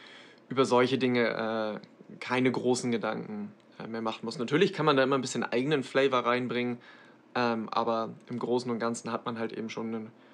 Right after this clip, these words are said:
große Palette an Werten, Gegnern, Monstern,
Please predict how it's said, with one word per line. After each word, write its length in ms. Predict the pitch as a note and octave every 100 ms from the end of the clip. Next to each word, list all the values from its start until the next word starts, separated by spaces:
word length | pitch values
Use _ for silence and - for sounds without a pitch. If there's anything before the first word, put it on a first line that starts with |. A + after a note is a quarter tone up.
| - -
große 320 | A#2+ C3 C3
Palette 380 | B2 A#2+ A#2+ A2+
an 180 | A2+
Werten, 640 | A#2 A#2+ A#2+ A#2 A#2 A#2 A2
Gegnern, 440 | B2+ A#2 A#2+ A#2
Monstern, 560 | A#2 A#2+ A#2 A#2+ A2+